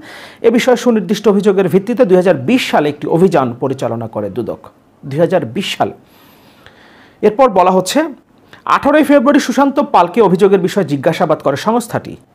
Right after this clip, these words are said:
প্রায় পৌনে এক ঘন্টার জিজ্ঞাসাবাদে দুদক কর্মকর্তাদের অনেক প্রশ্নের কোনো সদুত্তর দিতে পারেননি তিনি। তবে অভিযোগ ও জিজ্ঞাসাবাদ প্রসঙ্গে মুখ খোলেননি সুশান্ত পাল।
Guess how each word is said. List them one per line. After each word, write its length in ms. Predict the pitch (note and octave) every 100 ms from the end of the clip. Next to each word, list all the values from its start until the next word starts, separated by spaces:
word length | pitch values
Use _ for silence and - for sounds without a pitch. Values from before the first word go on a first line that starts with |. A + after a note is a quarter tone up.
| _ -
প্রায় 220 | D#3+ E3 E3
পৌনে 280 | F#3 F#3+ F#3
এক 180 | F3+ F3+
ঘন্টার 420 | - A#3+ C4 C#4+ A#3
জিজ্ঞাসাবাদে 640 | C#3+ C#3 C3 C3+ B2 F#3
দুদক 300 | D#3 D#3 E3+
কর্মকর্তাদের 640 | E3 D3 D3 C#3 C#3+ C#3 - -
অনেক 320 | B3 D#4 -
প্রশ্নের 380 | G#2+ - - - _ _ _ _ -
কোনো 200 | A#3+ B3+
সদুত্তর 540 | - F#3 F3 F3+ D3
দিতে 240 | C#3 B2+
পারেননি 400 | B2+ A2+ G#2+ G#2+
তিনি। 300 | A2 F3 B2+ G#2+
তবে 200 | B2+ A2+
অভিযোগ 460 | - F3+ G3 B3 G#3 - - -
ও 100 | D3+
জিজ্ঞাসাবাদ 600 | C3+ C3+ F3+ F3 D#3 C#3+ -
প্রসঙ্গে 420 | E3 - E3+ C#3
মুখ 260 | A#2+ G3+ G#3+
খোলেননি 520 | - C#3+ B2 A#2 A#2+ - _ _ _ _ _
সুশান্ত 420 | - A#3 A3 C3 -
পাল। 180 | - -